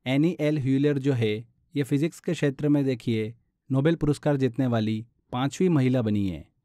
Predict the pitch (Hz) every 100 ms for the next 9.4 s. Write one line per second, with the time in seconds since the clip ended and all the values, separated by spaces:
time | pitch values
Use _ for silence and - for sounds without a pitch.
0 | _ _ _ _ _ 139 143 175 147 143
1 | 143 135 151 139 139 135 143 127 123 127
2 | 120 117 110 117 _ _ 143 143 147 -
3 | 160 135 123 135 135 123 127 123 120 -
4 | 117 110 117 135 175 131 120 110 104 95
5 | 90 80 - _ _ _ - 127 147 143
6 | 135 123 139 185 - 123 120 110 95 80
7 | - _ _ _ _ _ 120 131 117 123
8 | 123 135 135 131 - 113 135 107 101 95
9 | - 87 82